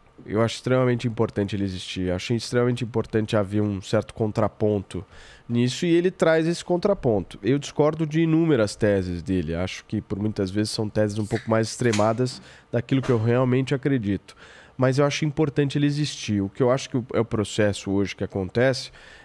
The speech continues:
é um processo de cerceamento da existência de um outro pensamento.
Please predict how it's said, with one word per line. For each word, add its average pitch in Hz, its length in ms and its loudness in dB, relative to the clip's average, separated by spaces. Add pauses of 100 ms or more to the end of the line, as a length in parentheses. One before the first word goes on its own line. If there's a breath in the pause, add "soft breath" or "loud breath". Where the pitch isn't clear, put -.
é 117 60 -2
um 113 60 2
processo 117 420 0
de 123 80 0
cerceamento 131 840 0
da 143 160 2
existência 127 680 0
de 139 100 0
um 131 120 2
outro 156 260 0
pensamento. 113 760 -2